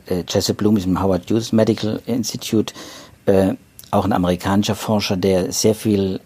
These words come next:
Genomarbeit macht und der mal, äh, in einer Untersuchung genau nachgeguckt hat, welche Mutation,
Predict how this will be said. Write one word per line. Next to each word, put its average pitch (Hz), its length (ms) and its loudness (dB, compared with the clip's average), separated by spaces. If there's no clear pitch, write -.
Genomarbeit 101 640 0
macht 104 240 -2
und - 200 -2
der 104 120 4
mal, 101 280 2
äh, 98 260 0
in 98 80 0
einer 101 560 0
Untersuchung 107 720 2
genau 98 380 0
nachgeguckt - 720 -4
hat, 104 220 -8
welche 110 280 2
Mutation, 120 880 2